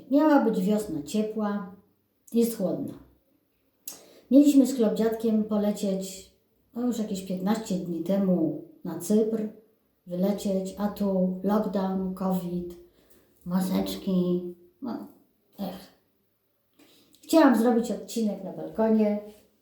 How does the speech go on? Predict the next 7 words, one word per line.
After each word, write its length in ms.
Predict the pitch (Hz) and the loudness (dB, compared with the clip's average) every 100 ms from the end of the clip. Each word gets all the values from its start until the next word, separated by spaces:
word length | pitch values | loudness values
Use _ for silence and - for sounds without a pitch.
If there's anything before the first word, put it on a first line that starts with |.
| _ _ - - | _ _ -14 -8
wiosenny, 800 | 185 - 208 202 196 190 190 - - _ _ _ _ _ _ | -2 4 4 4 2 -2 -4 -10 -20 _ _ _ _ _ _
no 80 | 226 | 4
ale 180 | 247 254 | 6 8
niestety 420 | 254 254 254 240 | 6 6 4 6
zimno 560 | 185 190 226 226 226 214 | 6 6 8 6 4 2
i 80 | 202 | 2
wieje. 460 | 196 196 180 - | 2 2 0 -4